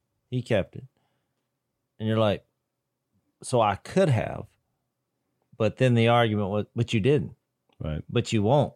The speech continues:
Speaker 1: I, I kept saying, "But you won't." Eventually.
Speaker 2: Yeah.
Speaker 1: And they were like, they didn't like that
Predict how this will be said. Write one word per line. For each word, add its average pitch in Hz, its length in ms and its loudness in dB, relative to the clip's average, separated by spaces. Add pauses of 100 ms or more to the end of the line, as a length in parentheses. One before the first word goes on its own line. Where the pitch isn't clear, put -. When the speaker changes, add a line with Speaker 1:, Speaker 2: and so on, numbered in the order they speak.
(120)
Speaker 1:
I, 139 320 2
I 165 40 4
kept 165 300 0
saying, 107 640 2 (1080)
"But - 240 -8
you 101 120 -4
won't." 110 400 0
Eventually. 110 720 0 (140)
Speaker 2:
Yeah. 85 200 -2 (840)
Speaker 1:
And 113 120 2
they 156 140 6
were 156 120 4
like, 123 260 4
they 147 120 4
didn't 160 220 4
like 127 320 2 (240)
that 107 320 0